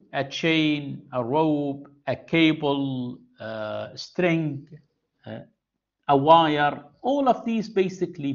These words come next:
pull. They do not push. So, for example, on the engine here, T one is pulling up. But on this point here, T one is pulling down.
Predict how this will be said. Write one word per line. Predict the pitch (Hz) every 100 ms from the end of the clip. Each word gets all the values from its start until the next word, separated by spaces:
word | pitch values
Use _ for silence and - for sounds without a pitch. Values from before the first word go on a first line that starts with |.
| 139
pull. | - 180 95 85 - _ _ _ _ 117
They | 120 170 180 180 127 107
do | 143 202 185
not | 156 180 180 -
push. | - 151 - - - _ _ _ _ _ _ _ _ _ _
So, | _ 143 117
for | 185 160
example, | 135 196 185 151 135 127 - _ _ _ _ _ -
on | 214 277
the | 247 226
engine | 214 180 165 131
here, | 160 170 180 - - _ _
T | - 262 208
one | 196 214 214
is | - 135
pulling | - 143 170
up. | 254 - - _ _ _ _ _
But | 160 -
on | 165 160
this | 285 311
point | - 240 208 170
here, | 180 208 175 - - -
T | 247
one | 214 196 214 202
is | 165 151
pulling | - 190 190 190 - 131
down. | 156 139 95